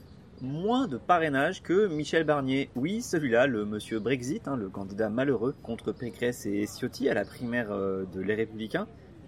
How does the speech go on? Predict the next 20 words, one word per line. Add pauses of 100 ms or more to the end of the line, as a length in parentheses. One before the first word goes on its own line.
Donc
moins
que
Michel
Barnier,
qui
lui
a
obtenu (160)
un (200)
parrainage
de
Françoise
Benoît, (380)
maire
de
Saint-Étienne-le-Louc
d'Arès
dans
l'Ardèche.